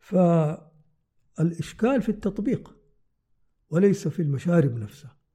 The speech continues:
في التطبيق زي مثلا هذه الأجنة مثلا، إلى، إلى حطيتها في ال-،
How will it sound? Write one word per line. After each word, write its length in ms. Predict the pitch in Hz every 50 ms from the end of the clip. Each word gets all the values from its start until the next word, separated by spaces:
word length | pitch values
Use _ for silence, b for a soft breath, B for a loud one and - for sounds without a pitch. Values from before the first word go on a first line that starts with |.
| _ _ _ _ _ _ _ _ _ _ _ _
في 60 | 392
التطبيق 640 | 359 - - - 220 208 - 185 202 226 214 208 208
زي 220 | 180 180 220 208 190
مثلا 540 | 170 170 151 165 165 160 170 165 170 - - - _ _ _ _ _ _ _ _ _ _ _ _ _ _ _ -
هذه 260 | 165 190 214 202 185 190
الأجنة 520 | 170 147 160 160 165 180 170 160 147 139
مثلا، 380 | 131 127 120 131 143 127 135 - - _ _ _ _ _ _ _ _ _ _ _ _ _ _ _ -
إلى، 440 | 180 170 165 170 160 156 156 151 160
إلى 120 | 165 151
حطيتها 640 | - 165 156 - - 190 185 160 - 175 156 151
في 140 | 139 - 156
ال-، 800 | 139 131 127 123 131 131 127 123 123 123 123 131 127 - 135